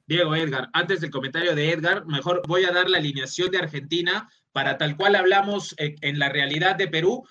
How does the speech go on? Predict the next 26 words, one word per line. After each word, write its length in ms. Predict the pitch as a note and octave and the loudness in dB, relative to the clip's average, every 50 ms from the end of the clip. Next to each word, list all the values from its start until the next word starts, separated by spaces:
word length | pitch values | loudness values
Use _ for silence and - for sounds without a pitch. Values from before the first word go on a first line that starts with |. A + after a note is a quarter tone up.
| _ _ | _ _
ahora 380 | - C3 C#3+ D#3 F3+ F3+ F#3 F3+ | -2 2 2 4 4 4 4 4
ya 180 | E3 F3+ F3+ F3+ | 4 2 2 2
con 160 | G3 F#3 D#3+ | 0 -2 -2
los 140 | D#3 D3 D3+ | -2 -2 -2
nombres 360 | F3+ G3 G3 F#3+ F#3+ F#3+ F#3+ | -2 -2 -2 0 -2 -2 -2
que 120 | - E3 | -2 -2
va 80 | D3+ E3+ | -2 0
a 60 | F3 | 0
parar 240 | E3+ E3 E3 F3 F3+ | 0 -2 0 0 0
Argentina 520 | F3 E3 D3+ - C#3 B2+ E3 E3+ F3 F3 D#3+ | 0 -2 -4 -6 -8 -4 -2 -2 -2 -2 -4
confirmados 640 | - C3 - - C3 C3+ D#3+ F#3+ G3+ G3+ F#3 D3+ | -4 -8 -8 -8 -8 -4 -2 0 0 0 -2 -4
por 240 | - - G#3+ A3+ A3 | -4 -2 -2 -2 -2
su 120 | - - F3 | -2 -4 -4
entrenador 640 | D3+ D3 C#3+ C3+ C3 B2+ C3+ D3 D#3+ F3+ F3+ E3 | -4 -2 -2 -2 -2 -2 0 0 2 0 0 0
mismo, 520 | D#3+ F3+ F3 E3 D3+ D3+ D#3 F3+ F3+ E3 - - | -2 -2 -4 -4 -4 -2 -2 -2 -4 -4 -10 -6
eh, 600 | C3 B2 B2 B2 B2 B2 B2 B2 A#2+ A#2 A2+ A#2 - _ _ _ _ _ _ - | -4 -2 0 0 0 0 0 0 -2 -2 -4 -8 -12 _ _ _ _ _ _ -4
eh, 240 | B2+ B2+ C3 B2+ | -2 0 2 2
ya 140 | B2+ D3 D#3 | 4 4 4
vamos, 380 | E3+ F3 F3 F3 F3 E3+ D#3 - | 4 4 4 4 0 0 -2 0
vamos 500 | D3+ E3 E3+ F3+ F3+ E3 D3+ - - - - | 0 0 0 0 -2 -4 -6 -8 -12 -8 -2
clarificando 760 | - D3 C#3+ C#3 C#3+ C3+ - D3 C#3 - E3+ E3 E3+ E3+ | 0 2 2 2 0 -2 -4 -4 -2 0 0 2 2 2
lo, 180 | D#3 C#3 C#3 C3 | 2 4 2 2
los 220 | B2+ C3+ C3 C3 | 0 0 -2 -2
conceptos 400 | - D3 C#3 D3 F#3 D#3 F#3 E3 | -2 -4 0 2 2 2 2 0
futbolísticos. 600 | D#3+ D#3+ D3+ D3+ D#3+ G3 G3+ - D#3+ D#3 D3+ D3 | 2 0 2 4 4 2 2 0 0 -2 0 2
Edgar, 300 | G3+ G3+ F3 D3+ C#3 C3+ | 4 4 4 4 2 0